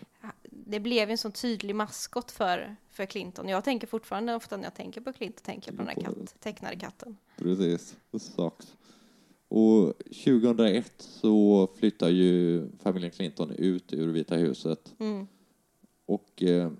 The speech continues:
Speaker 2: i samband med den här flytten så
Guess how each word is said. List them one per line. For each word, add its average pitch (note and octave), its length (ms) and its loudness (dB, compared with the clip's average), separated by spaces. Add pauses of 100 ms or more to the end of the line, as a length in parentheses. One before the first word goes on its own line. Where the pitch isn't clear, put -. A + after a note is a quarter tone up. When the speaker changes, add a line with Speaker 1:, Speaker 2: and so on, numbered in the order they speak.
(460)
Speaker 2:
i G2+ 100 -2
samband F2 360 -2
med F#2 100 -2
den F2 100 -4
här D#2+ 120 -6
flytten F2 600 -6
så D2+ 640 -2